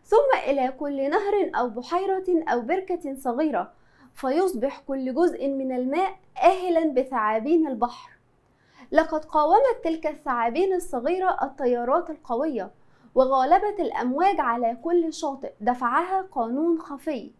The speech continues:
وفطرة فطرها الله عليها إلى الرجوع حيث كانت بعد أن تتم الرحلة كلها. طيب تعالوا نشوف مع بعض الثعابين المائية بتعيش إزاي.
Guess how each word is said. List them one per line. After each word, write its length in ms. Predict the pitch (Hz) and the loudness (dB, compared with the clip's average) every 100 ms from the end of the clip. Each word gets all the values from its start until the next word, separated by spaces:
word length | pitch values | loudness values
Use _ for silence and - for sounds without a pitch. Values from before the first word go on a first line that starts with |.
| _ _ - | _ _ 2
وفطرة 580 | 262 277 427 427 381 403 - _ | 2 4 -2 0 -4 -4 -14 _
فطرها 580 | 285 277 277 339 381 294 | -6 -2 4 4 4 0
الله 440 | 254 320 330 269 | 2 0 2 2
عليها 540 | 226 262 262 233 190 _ _ _ 294 | 4 4 2 -6 -12 _ _ _ 0
إلى 200 | 302 269 | 0 0
الرجوع 440 | 277 277 302 392 | -2 -2 0 0
حيث 440 | 415 285 262 254 | -2 -2 -2 -4
كانت 440 | 254 339 381 381 403 - - | -6 -2 2 2 0 -12 -8
بعد 300 | 233 254 240 | 2 4 6
أن 260 | 254 247 277 | 2 0 -6
تتم 400 | 269 262 370 294 | -6 0 2 2
الرحلة 460 | 233 240 339 381 415 415 | 0 -2 -2 -4 -6 0
كلها. 420 | 370 320 233 202 _ _ _ _ _ _ _ | 2 2 0 -4 _ _ _ _ _ _ _
طيب 300 | 285 247 240 | -6 -4 -4
تعالوا 380 | - 254 392 415 | -4 0 0 2
نشوف 320 | 320 359 349 | 0 -2 -4
مع 120 | 339 269 | -4 2
بعض 300 | 311 370 294 | 4 4 0
الثعابين 500 | - 233 214 330 349 | -2 -2 0 2 2
المائية 420 | 277 240 311 339 | 2 -2 0 -2
بتعيش 460 | 247 254 285 302 | -2 -6 -8 -6
إزاي. 340 | 269 208 - | -8 -8 -12